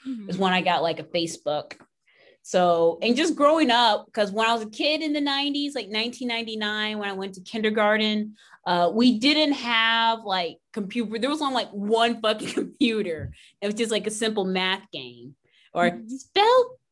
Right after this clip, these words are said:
Speaker 2: cat. Meow, with the Macintosh. And then as I get older, like, it all the way up to my high school when I graduated in, in class of twenty twelve, we had, like, smartphones,
Speaker 1: Yeah.
Speaker 2: things were coming up, um,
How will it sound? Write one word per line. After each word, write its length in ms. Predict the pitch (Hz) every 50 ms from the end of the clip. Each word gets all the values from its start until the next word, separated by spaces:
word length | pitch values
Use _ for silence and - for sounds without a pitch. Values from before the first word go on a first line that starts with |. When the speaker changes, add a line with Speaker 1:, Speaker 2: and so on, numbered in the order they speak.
| _ -
Speaker 2:
cat. 580 | - - - 466 466 440 359 226 170 120 - _ _ _ _ _ _ _ _ - -
Meow, 520 | 415 427 427 415 403 403 392 370 370 359 320
with 120 | 311 311
the 80 | - 226
Macintosh. 960 | 226 233 233 233 240 226 196 185 180 156 120 117 120 127 - - - - - _ _ - - - _ _ -
And 100 | 208 214
then 120 | 220 214
as 180 | 214 220 220 226
I 40 | 208
get 260 | 208 208 208 208 - -
older, 400 | 208 208 226 226 220 214 214 202
like, 240 | 190 190 185 185
it 120 | 196 190 -
all 200 | - 226 247 262
the 60 | 269
way 240 | 262 254 247 - -
up 280 | 151 226 233 220 220 -
to 100 | - 214
my 120 | 185 175
high 260 | 180 - 269 294 330
school 260 | - - - - 220 202
when 80 | 202 190
I 40 | 185
graduated 540 | 180 196 190 190 202 196 185 185 180 180 175
in, 140 | 170 165 - - -
in 240 | 190 185 175 170 160
class 280 | - 196 170 175 175 160
of 60 | 156
twenty 260 | - 180 165 156 160
twelve, 640 | 160 - - 277 285 277 277 277 269 262 262 262 262 - - - - - _ -
we 140 | 180 196 202
had, 200 | 214 180 170 165
like, 200 | 160 156 143 -
smartphones, 1600 | - - - 240 240 254 254 247 240 240 233 240 - 247 233 233 233 233 226 226 226 226 233 233 226 226 226 226 226 226 226 226 220 220 208 _
Speaker 1:
Yeah. 240 | 190 185 185 220 220
Speaker 2:
things 140 | 220 214 214
were 140 | 226 214 214
coming 420 | 214 220 240 220 220 220 220 214
up, 520 | 214 214 214 208 208 208 208 208 202 - - 185
um, 760 | 180 175 170 170 165 165 160 160 156 156 156 156 160 160